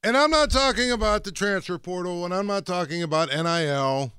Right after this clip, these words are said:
because those are things that are important, I think, for athletes, and they deserve to have. But the use of those things and what they've become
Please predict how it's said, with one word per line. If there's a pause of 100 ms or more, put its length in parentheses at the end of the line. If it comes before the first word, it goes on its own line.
(260)
because
those
are
things
that
are
important,
I
think,
for
athletes,
and
they
deserve
to
have. (3500)
But
the
use
of
those
things
and
what
they've
become